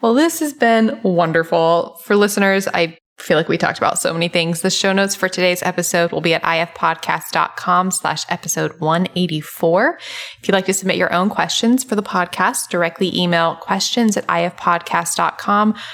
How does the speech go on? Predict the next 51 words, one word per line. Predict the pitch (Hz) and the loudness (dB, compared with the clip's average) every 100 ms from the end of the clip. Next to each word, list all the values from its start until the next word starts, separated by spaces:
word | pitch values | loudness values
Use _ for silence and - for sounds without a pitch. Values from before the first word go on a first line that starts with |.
| - - | -12 0
or | 180 | 2
you | 196 | 4
can | |
go | 196 | 2
to | - | 2
I | 175 | 0
F | 175 - | -2 -2
podcast | 170 175 175 160 - | -2 -2 -4 -4 -2
dot | 170 - | -4 -4
com | - 185 180 | -2 0 0
and | 175 | -4
you | 165 | -4
can | 165 | -6
submit | - 175 165 | -4 -6 -6
questions | - 160 - - 160 | -4 -4 -4 -4 -4
there. | - 160 233 - - - - - - | -2 0 0 -4 -14 -20 -20 -6 2
You | |
can | 202 | 2
get | 190 185 | 2 0
all | 185 | 0
the | 220 | 0
things | 202 202 196 | 0 0 0
that | - | 0
we | 185 180 | 0 2
like | 175 233 262 - | 2 0 -2 -4
at | 175 - | -2 0
I | 180 | 0
F | 185 | -2
podcast | - 190 180 - 185 175 - | 0 -2 -2 -2 -4 -2 -2
dot | 180 - | -2 -4
com | - 175 | -6 -4
slash | 175 - 170 | -2 -4 -4
stuff | - 170 - | -4 -6 -4
we | 170 160 | -2 0
like. | 196 359 - - - - - | 0 -2 -8 -18 -18 -18 -6
You | 196 | -2
can | |
follow | 190 180 180 | 2 2 2
us | - | 0
on | 190 - | -2 -2
Instagram. | 185 - 240 233 277 349 | -2 -2 -2 0 2 2
We | 214 | 2
are | 160 | 2
I | - 175 | 0 0
F | 165 - | -2 -2
Podcast. | - 180 - 226 269 262 - | -2 -2 -2 -2 -2 -4 -6
You | |
can | - 175 | -6 -2
follow | 180 175 | 0 0
me. | 185 196 202 | 2 2 2
I'm | 180 170 | 0 0